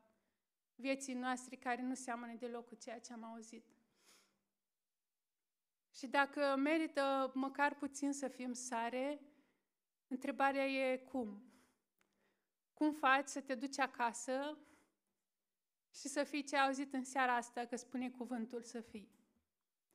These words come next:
Să fii chipul lui Dumnezeu printre oameni. Iar răspunsul meu este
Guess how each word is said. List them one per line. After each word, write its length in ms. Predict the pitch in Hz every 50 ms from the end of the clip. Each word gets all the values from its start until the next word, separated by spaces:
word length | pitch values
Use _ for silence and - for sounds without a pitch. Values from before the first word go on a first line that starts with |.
| _ _ _
Să 180 | - - 269
fii 200 | 254 - 277 262
chipul 340 | 269 277 277 269 269 262 254
lui 100 | 247 247
Dumnezeu 540 | 247 247 240 240 240 240 233 226 - 233 220
printre 380 | 220 - 233 220 214 - -
oameni. 480 | 240 226 226 220 214 208 220 226 247 240 _ _ _ _ _ _ _ _ _ _ _ _ _ _ _ _ _ _ _ _ _ _ _ _ _ _ _ _ _ _ _ _ _ _ _ _ _ _ _ _ _ _ _ _ _ _ _ _ _ _
Iar 140 | _ 285 269
răspunsul 480 | 277 277 269 277 302 302 294 302 - 285
meu 200 | 277 285 277 277
este 680 | 277 277 262 269 - - 254 254 254 247 247 240 247